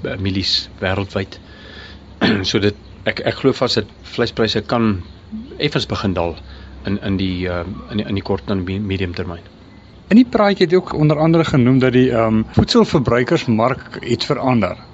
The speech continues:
Speaker 2: Nou is ons dink in terme van, van ons rooi vleisprodusente, dink jy daar's nuwe tendense in die, in die mark ten opsigte van behoeftes wat verskuif?
Speaker 1: Ja, kyk, die, ehm, aantal swart huishoudings wat meer as ses honderd en vyftig duisend rand 'n jaar verdien,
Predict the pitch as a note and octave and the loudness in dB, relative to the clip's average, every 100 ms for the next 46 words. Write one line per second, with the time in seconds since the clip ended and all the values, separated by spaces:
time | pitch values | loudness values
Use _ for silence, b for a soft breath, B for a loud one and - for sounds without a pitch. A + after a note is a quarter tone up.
0 | - - A#2 E3+ G#3+ G3+ D#3+ - D3+ E3+ | -12 -2 2 4 4 4 2 0 0 0
1 | D3 D3 D#3 D3+ D#3 C3 C#3+ C3+ A#2 A2 | 2 2 2 0 0 0 2 2 2 0
2 | - D3 - C#3 C3 D3 C3+ A#2+ B2 A2+ | 0 -2 2 2 4 4 2 2 0 -2
3 | - - - - - - C3 E3 G#3+ F#3 | -10 -20 -20 -20 -20 -6 0 4 4 4
4 | D#3 C3+ C#3+ F#3 F#3+ E3+ A#2+ A#2 C3 F#3 | 4 4 4 4 4 4 4 4 4 2
5 | E3 E3 C#3+ D3 C#3+ B2 B2+ E3+ - - | 4 4 4 4 4 4 2 2 -4 -2
6 | A2+ A2+ C3+ - D3 D#3 - D3 C3+ B | -2 0 -2 0 0 0 2 2 2 B
7 | B B B2+ B2 B2+ - D#3+ D3+ - C#3+ | B B 2 4 6 4 2 2 0 0
8 | - D#3 D3+ C3+ B B - G3+ D3 F#2+ | 0 2 0 0 B B -2 0 2 0
9 | F#2+ G2 - F3 - - - G#2 G#2 G2+ | -4 -4 0 -2 -2 -10 -10 -8 -8 -12
10 | - C3+ C#3 C3+ - C3+ B2 A#2+ A#2+ - | -6 2 2 2 0 0 2 2 0 -6
11 | - B2+ D#3 F3 D#3 - - - - - | -4 -2 2 2 2 0 -4 -12 -12 -10
12 | F3 F3 - D3 B2+ A#2 A#2 G#2 F2 - | -8 -4 2 2 2 0 0 -2 -4 -4
13 | G2+ G2+ A2 A#2 - B2 B2 B2+ A2+ G2 | -2 2 2 2 0 -2 -4 -6 -6 -4
14 | A#2 - G#2+ - G#2 A#2 G2+ G2+ F2+ F#2+ | -4 -4 -4 -2 -2 -2 -4 -4 -2 -2
15 | F#2 - F#2+ F2 | -2 -4 -6 -8